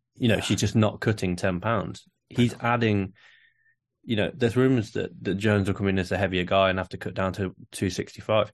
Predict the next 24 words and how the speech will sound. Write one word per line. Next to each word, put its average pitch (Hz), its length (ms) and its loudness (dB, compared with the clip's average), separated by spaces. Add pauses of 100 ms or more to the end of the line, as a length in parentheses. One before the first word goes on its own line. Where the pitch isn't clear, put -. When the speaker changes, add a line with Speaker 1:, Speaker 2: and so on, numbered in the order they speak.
(100)
Speaker 1:
He's 120 160 -2
Speaker 2:
Yeah. 127 100 2
Speaker 1:
adding 135 160 0
f-, - 360 -10
sixty - 640 -4
odd 98 240 0
pounds 92 420 0
onto 92 320 -6
a 92 80 -2
frame 92 480 0 (540)
that, 107 220 0 (920)
you 139 120 0
know, 117 100 4
yes, 131 280 0
he's 110 160 -2
big 120 240 2
and 101 100 0
he's 98 120 -4
long, 107 240 0
and 101 80 -2
he's, 90 160 -8 (140)
but 127 200 -4 (200)
if 120 180 -6
you, 135 160 0